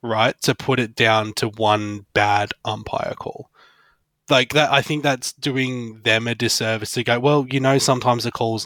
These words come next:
just don't go your way." Right? Like, it was a horrific call from the umpire, but they're also just regular people who do this for, you know,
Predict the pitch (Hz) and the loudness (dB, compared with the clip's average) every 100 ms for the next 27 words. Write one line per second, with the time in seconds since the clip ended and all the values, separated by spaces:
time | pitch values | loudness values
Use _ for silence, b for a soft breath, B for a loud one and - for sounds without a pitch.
0 | - 117 - 107 104 107 101 110 - - | -6 -6 -2 -4 -4 -8 -10 -14 -16 -18
1 | - _ b b b b b - 113 135 | -20 _ b b b b b -4 2 2
2 | 151 131 147 143 143 147 160 185 - 135 | 4 2 2 0 2 2 4 4 2 -2
3 | 131 120 120 110 113 117 110 104 110 117 | -2 -2 -4 -2 -2 -2 -6 -6 -6 0
4 | 120 107 - 127 117 - 127 131 131 113 | 0 0 2 4 4 2 -2 0 2 2
5 | 110 - _ _ 131 - 120 113 110 113 | 2 -4 _ _ -2 0 0 -2 -4 -4
6 | 107 113 107 107 113 110 - - _ B | -2 -4 -4 -4 -4 -6 -12 -20 _ B
7 | B B B - 127 110 107 104 113 107 | B B B -2 2 2 0 0 2 2
8 | 104 98 - 107 107 - _ - 131 104 | 2 -2 -2 -2 -2 -4 _ -6 -4 -4